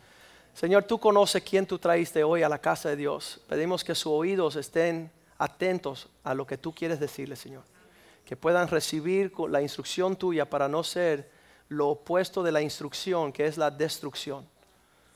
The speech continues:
Líbranos, Señor, de vidas destruidas, Señor.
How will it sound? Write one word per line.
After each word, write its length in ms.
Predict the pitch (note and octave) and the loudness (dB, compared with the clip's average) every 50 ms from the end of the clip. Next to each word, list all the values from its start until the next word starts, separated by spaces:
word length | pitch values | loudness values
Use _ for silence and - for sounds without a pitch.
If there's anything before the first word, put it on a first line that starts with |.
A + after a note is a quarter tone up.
| _ _ _ _ _ _ _ | _ _ _ _ _ _ _
Líbranos, 480 | - D#3+ G3+ A3 G#3+ G#3+ F#3+ F3 D#3 - | 0 2 2 4 4 4 4 4 2 0
Señor, 400 | - D#3+ D3+ D3+ D3+ D3+ D3+ C#3+ | 0 0 0 2 2 2 0 0
de 100 | C#3+ C#3 | -2 -4
vidas 380 | C#3+ E3 F3+ F3+ F3+ E3+ D3 | -2 -2 0 2 2 0 0
destruidas, 640 | D3+ D3 - - - D3+ C#3+ D#3 D3+ C#3 C3+ C3+ - | -2 -4 -6 -6 -8 -8 -6 -4 -4 -4 -6 -8 -10
Señor. 260 | - C3 C#3 C3+ | -12 -14 -14 -16